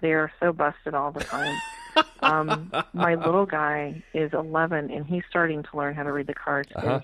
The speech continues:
Speaker 1: he is, I, I think, more psychic than I am. Because I, you know, we'll have grown-up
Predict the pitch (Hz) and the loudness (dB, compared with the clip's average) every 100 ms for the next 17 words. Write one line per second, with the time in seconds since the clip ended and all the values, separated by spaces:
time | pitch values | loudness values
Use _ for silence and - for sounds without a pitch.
0 | - 180 170 160 156 - 147 151 - 151 | -4 0 2 2 -2 0 0 0 0 -2
1 | 160 - 160 156 139 - - - - 143 | 0 -2 -4 -2 -4 -4 -6 -8 -6 -4
2 | 127 - - 220 - - - _ _ _ | -2 -4 -8 -12 -18 -20 -20 _ _ _
3 | 156 - 151 143 - - 151 156 98 - | -6 0 0 0 -4 0 4 2 0 -4
4 | 196 165 160 170 165 180 - 208 196 | 0 2 2 2 2 -2 0 0 0